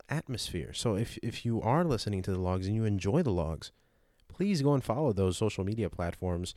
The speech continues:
You can go even to Facebook and, and go to that community chat and just talk about topics, talk about the episodes. Send me ideas for new episodes of Voice Logs and, and anything.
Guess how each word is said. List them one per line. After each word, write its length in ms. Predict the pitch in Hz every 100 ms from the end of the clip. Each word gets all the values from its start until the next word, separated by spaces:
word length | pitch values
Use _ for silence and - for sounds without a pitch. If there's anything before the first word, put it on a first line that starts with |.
| - - _ - _ -
You 100 | 123
can 100 | 135
go 240 | 139 143
even 360 | 135 127 123 110 - _ _ _ _ -
to 100 | 110
Facebook 540 | - 131 - 101 92
and, 300 | 92 92 85
and 160 | 98 95
go 140 | 107
to 80 | 110
that 140 | 101 -
community 400 | - 127 113 104
chat 460 | - 127 135 110 -
and 400 | 98 98 95 92
just 240 | 104 - _ -
talk 260 | - 139 -
about 260 | 156 104
topics, 600 | - 85 87 90 - - - - -
talk 220 | - 92
about 180 | 90 92
the 100 | 92
episodes. 640 | 92 95 - 95 90 85 - _ _ _ _ _
Send 440 | - - 156 180
me 140 | 147 120
ideas 540 | 98 95 165 180 127
for 160 | - 95
new 180 | 92
episodes 800 | 87 85 87 - 90 87 85 87 - _ _ _
of 200 | 90 92
Voice 360 | 87 92 87 -
Logs 500 | 90 87 87 90 - - - - - _ _ _ - _ _ _ _ _
and, 180 | - 104 -
and 160 | 110
anything. 460 | 120 220 - -